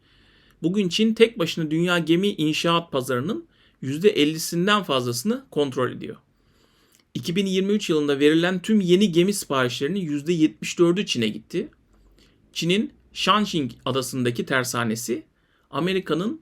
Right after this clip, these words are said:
tüm tersanelerinin toplamından daha fazla üretim kapasitesine sahip.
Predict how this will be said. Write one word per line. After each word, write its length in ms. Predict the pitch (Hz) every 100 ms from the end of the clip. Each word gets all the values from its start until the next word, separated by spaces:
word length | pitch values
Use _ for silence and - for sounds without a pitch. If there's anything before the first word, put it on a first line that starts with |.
| _ _ -
tüm 220 | 233 226
tersanelerinin 800 | 202 147 - 139 139 139 170 208
toplamından 600 | 165 143 135 147 196 185
daha 240 | 151 202
fazla 320 | 214 175 139 160
üretim 360 | 143 147 226
kapasitesine 580 | 214 - 151 135 - 180
sahip. 520 | 170 120 131 - -